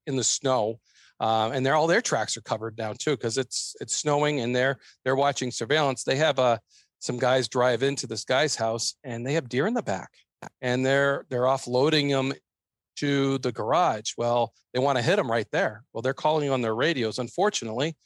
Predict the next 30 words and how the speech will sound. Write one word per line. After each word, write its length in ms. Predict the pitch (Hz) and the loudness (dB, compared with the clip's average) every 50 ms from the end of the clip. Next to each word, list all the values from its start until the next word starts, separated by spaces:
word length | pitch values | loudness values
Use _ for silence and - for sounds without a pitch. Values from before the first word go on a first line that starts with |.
| - - - _ _ _ _ - | -20 -20 -20 _ _ _ _ -10
I, 140 | - 117 - - | -10 -8 -8 -4
I 80 | 123 | -2
don't 100 | 127 139 | 0 2
know 80 | 131 131 | 2 0
if 80 | 123 123 | 0 -2
it 60 | 135 | -2
was 180 | 123 120 110 | -4 -4 -4
the 100 | - 120 | -6 -10
cold 420 | - - - 170 180 202 220 208 151 | -8 -4 0 2 4 4 4 4 2
or 60 | 123 | 0
what, 280 | 120 139 175 156 131 - | 2 2 2 0 0 0
their 160 | 151 180 196 | -2 0 0
radios, 440 | 185 151 139 127 120 117 113 107 113 | 2 0 0 0 0 -2 -4 -4 -4
we 140 | 123 156 | -2 0
never 240 | 180 196 190 139 110 | 0 2 2 2 2
heard 180 | 110 143 175 135 | 2 2 2 0
'em. 100 | 107 107 | 0 0
We 80 | 131 | 2
had 120 | 180 233 185 | 2 2 2
a 40 | 117 | 2
mobile, 360 | 110 117 143 170 175 160 - 156 | 0 0 0 0 0 0 0 -2
we 100 | 185 240 | 0 0
weren't 280 | 285 277 180 127 - - | 0 0 -2 -2 -2 -4
that 180 | 113 110 - | -4 -4 -4
far. 260 | - - 180 196 151 | -2 0 2 2 2
We 160 | 117 120 160 208 | 2 2 0 0
were 180 | 175 120 113 110 _ _ _ - | 0 0 -2 -4 _ _ _ -4
less 200 | 156 156 151 - | -2 -2 0 0
than 160 | 143 135 127 | -2 -2 -2
a, 60 | 117 | -4